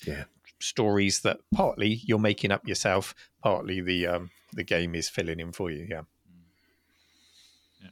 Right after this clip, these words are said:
Speaker 1: Chris.
Speaker 3: No, I think it's an interesting discussion, and, and what we've segued into is a, not what I've put in my notes at all, but a discussion about how modern games do handhold you. And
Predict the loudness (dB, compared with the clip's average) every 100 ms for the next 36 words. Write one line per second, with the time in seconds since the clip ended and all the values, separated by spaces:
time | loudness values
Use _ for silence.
0 | 0 2 2 0 -4 _ _ _ -20 -20
1 | _ _ _ 0 4 4 4 2 2 4
2 | 4 4 2 2 0 2 0 2 4 4
3 | 6 4 4 2 0 -2 -4 -2 0 0
4 | 2 0 2 2 2 2 2 2 0 -2
5 | _ -12 -12 -12 -20 -2 2 2 2 2
6 | 4 4 4 4 6 6 6 4 4 6
7 | 6 6 4 4 2 4 4 4 2 2
8 | 2 4 4 6 6 6 6 6 4 2
9 | 0 2 2 2 4 2 0 0 2 2